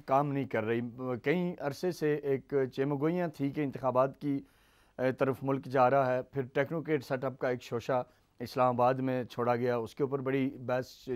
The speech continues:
छिड़ी, लेकिन उसके बाद, अ, वो भी अब तकरीबन मद्धम होता नज़र आ रहा है। आने वाले दिनों में हालात किस तरफ जाएंगे? साबिक वज़ीर आज़म इमरान खान साहब को नज़र आ रहा था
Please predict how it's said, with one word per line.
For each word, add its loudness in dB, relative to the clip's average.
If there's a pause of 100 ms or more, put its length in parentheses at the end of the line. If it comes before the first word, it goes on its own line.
छिड़ी, -4 (540)
लेकिन 0
उसके -2
बाद, 6
अ, -8 (500)
वो 2
भी 0
अब 0 (140)
तकरीबन -2
मद्धम -4
होता -6
नज़र -2
आ -4
रहा -10
है। -14 (500)
आने -2
वाले 4
दिनों 0
में -2
हालात 2
किस -8
तरफ 0
जाएंगे? 2
साबिक -6
वज़ीर -4
आज़म 0
इमरान -2
खान -6
साहब -2
को -2
नज़र 0
आ 4
रहा 2
था -6